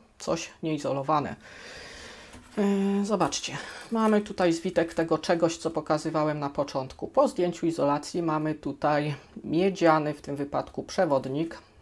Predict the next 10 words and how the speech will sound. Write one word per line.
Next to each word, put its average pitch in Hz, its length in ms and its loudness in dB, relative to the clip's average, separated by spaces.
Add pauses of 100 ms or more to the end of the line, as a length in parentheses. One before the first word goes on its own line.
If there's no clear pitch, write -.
Jest - 260 -16
to 135 200 0 (140)
pojedynczy 147 960 -2 (220)
drucik 147 680 -2 (720)
i 285 280 2
w - 120 -16
tym 208 220 4
przypadku 170 680 0
nazywamy 147 640 0
to 151 300 2